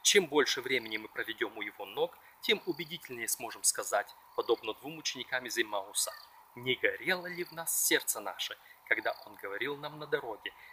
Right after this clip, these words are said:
и когда изъяснял нам Писание?" Луки, двадцать четвертая глава, стих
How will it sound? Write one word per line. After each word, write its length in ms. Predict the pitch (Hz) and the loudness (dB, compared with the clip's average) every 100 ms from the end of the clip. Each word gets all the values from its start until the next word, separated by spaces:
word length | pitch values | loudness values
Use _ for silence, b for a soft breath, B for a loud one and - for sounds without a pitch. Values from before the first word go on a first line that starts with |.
| B | B
и 60 | |
когда 340 | 120 113 107 101 | 0 2 2 -6
изъяснял 460 | - - 113 107 107 | -8 -8 -4 -4 -6
нам 120 | 110 - | -12 -4
Писание?" 480 | - - 180 - - - B B B | 2 4 2 -8 -18 -20 B B B
Луки, 340 | 104 - 120 139 - | -16 -8 -4 -4 -4
двадцать 260 | 107 107 - | -4 -4 -4
четвертая 400 | 110 92 - 98 | -6 -8 -10 -6
глава, 260 | 98 107 - - | -4 -4 -6 -4
стих 420 | - - 101 - | 0 2 0 -6